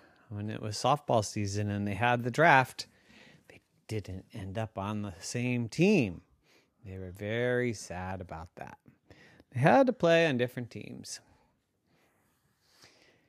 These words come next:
So they practiced on the different teams,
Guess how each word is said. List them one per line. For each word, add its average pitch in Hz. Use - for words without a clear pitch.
So 202
they 98
practiced 123
on 139
the 135
different 123
teams, 101